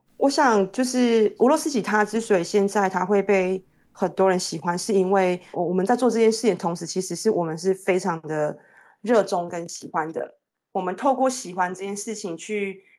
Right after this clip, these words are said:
感染别人，然后让这个无肉市集它成为是一个大家庭的概念，不只是我们对于我们自己的伙伴，是厂商也好，我们对于厂商，其实你会发现说，我们对于厂商这整个串联，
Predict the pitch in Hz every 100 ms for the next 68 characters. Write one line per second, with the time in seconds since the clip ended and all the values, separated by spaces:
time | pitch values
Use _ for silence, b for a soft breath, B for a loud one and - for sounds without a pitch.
0 | b _ - 160 175 196 143 - 165 160
1 | 165 101 196 _ _ - 190 233 226 226
2 | 220 214 185 175 160 165 202 208 208 170
3 | 185 185 165 165 - 190 185 139 - -
4 | 233 180 175 175 170 - 117 - _ -
5 | 208 254 254 - _ - 311 220 226 277
6 | 180 170 226 220 180 160 160 170 220 180
7 | 175 175 - 175 170 196 196 185 B -
8 | 170 185 208 190 185 185 170 160 175 185
9 | 226 214 170 180 185 196 196 190 B B
10 | B B B 190 247 247 247 269 247 240
11 | 226 180 180 240 220 175 190 196 226 220
12 | 156 165 - 247 190 165 160